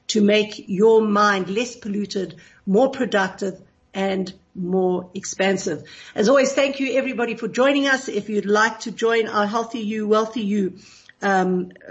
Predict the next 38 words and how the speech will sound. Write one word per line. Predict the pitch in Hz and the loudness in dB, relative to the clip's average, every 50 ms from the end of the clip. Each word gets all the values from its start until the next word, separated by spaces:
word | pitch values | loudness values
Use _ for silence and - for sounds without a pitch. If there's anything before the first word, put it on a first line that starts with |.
| - - - 202 | -14 -10 -4 -2
WhatsApp | 208 262 294 262 - - - - - | 0 0 0 0 -2 -2 -2 -4 -6
group, | - 262 269 277 269 - - - - _ _ _ - | -4 -2 -2 -4 -4 -10 -18 -20 -20 _ _ _ -4
um, | 196 190 190 - | -4 -2 -2 -2
on | - 226 202 208 | -2 0 2 2
that | 240 269 277 269 - | 2 0 -2 -2 -4
group | 247 247 233 - 196 | -6 -6 -6 -8 -10
we | 196 190 220 220 220 - | -8 -6 -4 -4 -4 -2
are | - 202 202 202 196 196 196 - - _ - | -2 0 2 2 2 0 -2 -6 -16 _ -12
very, | 180 156 165 220 254 269 254 233 220 196 190 - | -6 0 2 4 4 4 4 2 0 -2 -4 -6
very, | 175 165 202 202 190 190 185 180 175 170 - | -4 -4 -2 -2 0 -2 -2 -4 -6 -8 -10
um, | 196 196 185 185 185 170 185 180 170 175 - - - _ _ _ _ _ _ _ _ - - - | -10 -8 -6 -6 -4 -4 -4 -4 -4 -6 -10 -14 -20 _ _ _ _ _ _ _ _ -20 -20 -12
focused | - - 262 262 240 254 269 - - - - - | -4 0 2 2 2 2 0 -4 -4 -6 -8 -6
on | 226 208 208 190 180 180 - - _ _ - | -2 -2 0 0 -2 -4 -6 -14 _ _ -4
giving | 226 208 220 220 214 | -4 -2 -2 0 0
you | 202 202 196 190 | 0 0 0 -2
good | - - 175 151 - 277 311 294 | -4 -8 -8 -2 0 2 2 4
news | 294 277 277 240 - | 4 4 4 2 0
stuff | - - - 220 214 - - - | 2 2 2 2 2 0 -6 -8
and, | - 202 190 180 185 180 180 - | -6 -6 -6 -4 -4 -6 -8 -8
and, | 190 196 190 185 - | -6 -6 -6 -6 -6
and | - 196 190 185 - | -6 -6 -6 -4 -2
pointers | - 269 269 254 262 247 233 214 190 - - - - - - | 0 2 2 2 2 2 2 2 2 0 -8 -16 -20 -14 -8
of | - 208 | -6 -2
how | 180 220 226 220 | 0 0 0 0
to | 226 - 220 | 0 -2 -4
lead | 196 214 226 226 202 214 - | -4 -2 -2 -2 -4 -4 -2
a | 202 202 | 0 0
much | 190 190 208 214 214 214 - 220 | 2 2 2 0 0 -2 -4 -2
more | 208 196 180 175 - | -2 -2 -2 -2 -6
healthier | - 175 254 269 269 - 269 254 240 | -4 -2 0 0 0 0 0 2 2
life. | 233 220 214 208 208 - - - - _ _ - | 4 4 2 2 0 -2 -6 -20 -20 _ _ -8
You | 208 233 254 | -6 -4 -4
can | - 269 226 | -2 -4 -4
send | 202 - 226 214 208 202 | -2 2 2 2 2 2
an | - - 202 196 196 - - | -2 -4 -4 -4 -4 -4 -2
email | 220 220 214 202 185 180 175 175 | -2 0 0 0 0 0 -2 -4
to | - - - | -6 -6 -8
info | - - 226 226 226 208 - - 208 202 196 190 190 | -6 -2 -2 -2 -2 -2 -2 0 2 2 2 2 0